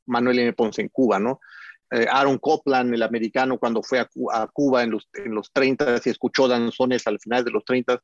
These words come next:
eh, y después regresó a Estados Unidos y compuso su danzón cubano, ¿no? Que es una, una pieza para orquesta de concierto, que no es para bailar, pero inspirada en el danzón, ¿no? Entonces, eso me pareció, nos pareció muy interesante, ¿no? Que a lo largo de la historia del danzón se encuentran estas,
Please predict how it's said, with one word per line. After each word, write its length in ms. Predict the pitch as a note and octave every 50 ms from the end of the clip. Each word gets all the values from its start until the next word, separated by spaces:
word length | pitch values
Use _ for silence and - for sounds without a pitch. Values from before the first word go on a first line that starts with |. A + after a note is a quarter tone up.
| _
eh, 200 | - A#2 A2+ A2 A#2+
y 80 | C3
después 260 | B2 A2+ - C#3+ B2
regresó 400 | B2+ B2 C3 B2 A#2 A2+ - -
a 60 | C3+ B2+
Estados 260 | - C#3 C3 B2+ -
Unidos 200 | B2 C3 C3 -
y 40 | C3
compuso 340 | - A#2+ G2+ - C3+ - A2+
su 80 | C3
danzón 280 | A#2+ A2+ G#2 - C3 A#2+
cubano, 380 | - - G#2+ A#2 A2+ G2+ F#2 G2+
¿no? 80 | A2+ -
Que 120 | - A2
es 160 | - - - - A2+ A2+
una, 240 | A#2+ B2 B2 B2 - - -
una 360 | A#2+ A2+ G#2+ A2+ A#2 A#2 A2+
pieza 300 | - C3+ B2+ B2 - A#2
para 160 | - A#2 A2
orquesta 560 | G#2 G2+ - D3+ C#3 C3 - - D3 D3 D3 - - - - - - - _
de 140 | - - A2+
concierto, 680 | - A2+ A2+ G#2 - C#3 C#3 C3 C3+ - - D#3 D3+ -
que 80 | - A2+
no 120 | A2+ B2
es 80 | B2+ -
para 180 | - C3+ B2
bailar, 380 | A2+ A2+ A2+ A2 A#2+ C3 C#3 C3+
pero 160 | - B2+ B2 B2
inspirada 520 | A2 - - B2+ A#2 B2 B2 B2 A#2 A2+
en 200 | G#2+ G#2+ G#2+ G#2
el 80 | G#2 G2
danzón, 400 | G#2 G2 F#2+ - - G2+ G2 F#2+
¿no? 180 | G#2+ C3+ - - _ _ _ _ _
Entonces, 320 | B2+ A#2+ C#3+ D3 C#3 - -
eso 200 | - E3 D#3+ F3+
me 120 | E3 D#3 C3+
pareció, 320 | - B2+ A#2+ A2+ - D3 C3+
nos 180 | C#3 C3+ -
pareció 300 | - C#3 A#2+ G#2+ - D3
muy 100 | D#3 D#3
interesante, 520 | D3 B2+ - A#2+ A2 - - C#3 B2+ - A#2+
¿no? 100 | C3 B2+
Que 80 | -
a 40 | B2
lo 140 | A#2+ A#2+ A#2
largo 360 | B2 C3 D3 D#3 D#3+ D#3 D3+
de 100 | C#3 B2+
la 80 | A#2+ A2
historia 240 | - - C#3+ C#3+
del 100 | C3+ C3
danzón 380 | A#2 B2 A#2+ A2+ - C#3 C#3 B2+
se 100 | - C3+
encuentran 540 | B2 A2 - C#3 C#3 C#3 C3 D3 C3 B2+ B2+
estas, 320 | C3 B2+ - - B2+ A#2